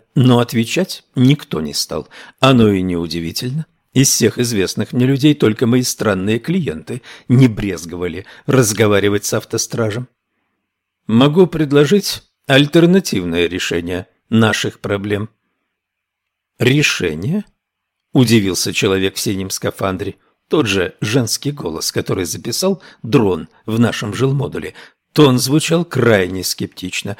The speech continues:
как вы можете себе представить. Для них разговор со мной — это как беседа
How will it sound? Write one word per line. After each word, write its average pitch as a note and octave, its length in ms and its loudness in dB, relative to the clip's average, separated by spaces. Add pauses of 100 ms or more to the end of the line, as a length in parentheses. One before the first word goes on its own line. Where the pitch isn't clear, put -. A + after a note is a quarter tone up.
(240)
как - 260 0
вы A#2 120 2
можете A2 420 -2
себе G2 340 -4
представить. E2 680 -6 (240)
Для A#2+ 280 4
них D3+ 400 0
разговор C3+ 560 -2
со A#2+ 160 -2
мной — A2 320 -4 (220)
это - 180 0
как F3 160 0
беседа D3+ 580 0